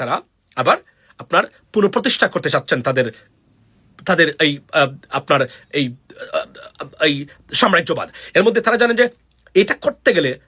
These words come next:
সবচেয়ে বিগেস্ট পেইনের নাম হচ্ছে ডক্টর মোহাম্মদ ইউনূস। তাই বিভিন্ন দলে তাদের এজেন্ট ঢুকিয়ে দিয়ে এটাকে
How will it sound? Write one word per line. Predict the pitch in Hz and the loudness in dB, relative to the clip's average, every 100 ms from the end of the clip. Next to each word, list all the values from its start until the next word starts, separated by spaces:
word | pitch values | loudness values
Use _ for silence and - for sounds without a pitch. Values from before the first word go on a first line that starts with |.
| _ - | _ -6
সবচেয়ে | - - 120 269 | -4 -4 -2 0
বিগেস্ট | - - - - | 2 0 -2 0
পেইনের | 208 190 160 | 2 2 0
নাম | 135 139 | -2 -4
হচ্ছে | - 233 - _ - | 0 0 -2 _ -6
ডক্টর | 165 180 151 | -2 -2 0
মোহাম্মদ | 135 127 120 | -2 -4 -8
ইউনূস। | 123 95 - _ - | -10 -10 -16 _ -4
তাই | 127 - _ 196 | -4 -6 _ -4
বিভিন্ন | 202 202 151 | -2 -2 -2
দলে | 156 170 | 0 0
তাদের | 160 160 190 | -2 0 2
এজেন্ট | 220 196 165 123 | 2 2 -2 -2
ঢুকিয়ে | 226 262 185 123 | -2 2 0 0
দিয়ে | - _ _ - - - | -10 _ _ -20 -14 -8
এটাকে | 147 | -8